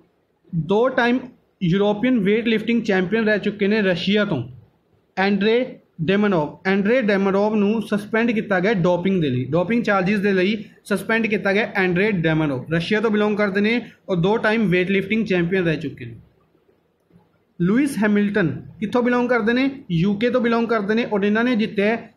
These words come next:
Skytrax Grand Pr-, Prix Award। Skytrax Grand Prix ਜਿੱਤਿਆ ਹੈ ਕਿਸਨੇ? ਲੂਇਸ ਹੈਮਿਲਟਨ ਨੇ। ਨੈਕਸਟ ਹੈ ਇੰਗਲੈਂਡ ਦੇ ਵਿੱਚ, ਇੰਗਲੈਂਡ ਦੇ ਏਗਲ ਬੋਲ ਸਟੇਡੀਅਮ ਦੇ ਵਿੱਚ ਇੰਟਰਨੈਸ਼ਨਲ ਕ੍ਰਿਕਟ ਮੈਚ ਖੇਲਿਆ ਗਿਆ।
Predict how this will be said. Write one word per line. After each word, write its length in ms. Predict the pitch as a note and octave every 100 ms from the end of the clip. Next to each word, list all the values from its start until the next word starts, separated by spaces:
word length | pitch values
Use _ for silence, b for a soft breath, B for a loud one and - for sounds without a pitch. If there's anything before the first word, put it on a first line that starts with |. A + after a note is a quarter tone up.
| -
Skytrax 440 | - A3 A#3 A3 C4
Grand 560 | - D#3+ F3 G3 A#3
Pr-, 220 | A3 G#3+ -
Prix 280 | - A3+
Award। 440 | - - E3 D3+ B2+
Skytrax 540 | - - G#3 G#3 A#3+ - F3+ E3
Grand 260 | G3 G#3+
Prix 120 | A3 -
ਜਿੱਤਿਆ 360 | F#3 F#3+ G3+ G#3
ਹੈ 180 | A#3 - _ _
ਕਿਸਨੇ? 480 | G#3 G#3+ A#3 C4+ - _ _ _ _ -
ਲੂਇਸ 340 | E3+ A3+ C4+ C4+ -
ਹੈਮਿਲਟਨ 400 | F#3 F3+ E3 E3+
ਨੇ। 220 | C#3+ A#2+ - - _ _ _ _ _ _ _ _ _ _ _ _ _ _ _ _ _ _ F3+
ਨੈਕਸਟ 300 | G3+ A3 A#3+
ਹੈ 320 | A#3+ B3 - _ _ _ _ -
ਇੰਗਲੈਂਡ 500 | G#3+ G#3+ A3+ C4+ C#4
ਦੇ 100 | C4+
ਵਿੱਚ, 180 | A#3+ -
ਇੰਗਲੈਂਡ 480 | G3+ G3 G#3+ A3+
ਦੇ 180 | A#3+ C4+ -
ਏਗਲ 360 | G3+ G#3 B3+ C#4
ਬੋਲ 340 | G3 G3+ A#3
ਸਟੇਡੀਅਮ 480 | A#3 G#3 F#3+ A3+ A#3+
ਦੇ 100 | G#3
ਵਿੱਚ 180 | G#3+ -
ਇੰਟਰਨੈਸ਼ਨਲ 640 | G#3 G#3 A3 A3 G#3 A#3+ B3
ਕ੍ਰਿਕਟ 380 | A#3+ G#3 A#3
ਮੈਚ 340 | A3 F#3+ F#3 F#3
ਖੇਲਿਆ 320 | D#3+ C#3 C#3+
ਗਿਆ। 140 | C3+